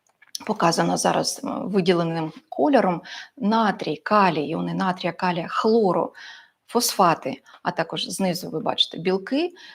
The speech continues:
вони по-різному розташовуються в концен-, своїй концентрації за, м, межами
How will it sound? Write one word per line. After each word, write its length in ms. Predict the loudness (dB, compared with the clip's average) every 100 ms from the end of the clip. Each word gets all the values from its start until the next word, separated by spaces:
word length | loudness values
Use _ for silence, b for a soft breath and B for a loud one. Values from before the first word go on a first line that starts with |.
| B
вони 580 | -4 0 2 6 8 6
по-різному 520 | 6 2 2 2 2
розташовуються 880 | 0 -2 -2 0 -2 -2 -2 0 0
в 80 | -2
концен-, 320 | -6 -4 -4
своїй 280 | 0 2 2
концентрації 760 | -2 -4 2 4 4 0 -2 B B B
за, 440 | 2 4 4 2 -2 -4
м, 600 | -2 0 0 -2 -2 0
межами 500 | 2 2 0 -2